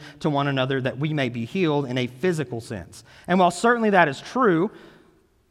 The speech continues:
that if we do not confess our sins and we harbor it, we may have sickness, we may have some physical ailment as a result, that's not the only reason we should confess our sins to one another.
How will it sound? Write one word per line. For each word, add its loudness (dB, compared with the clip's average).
that 6
if -2
we 0
do 0
not 4
confess 0
our 0
sins -2
and -2
we -2
harbor 2
it, -2
we -2
may 0
have 2
sickness, -4
we 0
may 0
have 2
some -2
physical -4
ailment -2
as -2
a -6
result, -4
that's 2
not 4
the 0
only 0
reason -2
we -4
should -6
confess -4
our -2
sins -4
to -8
one -4
another. -4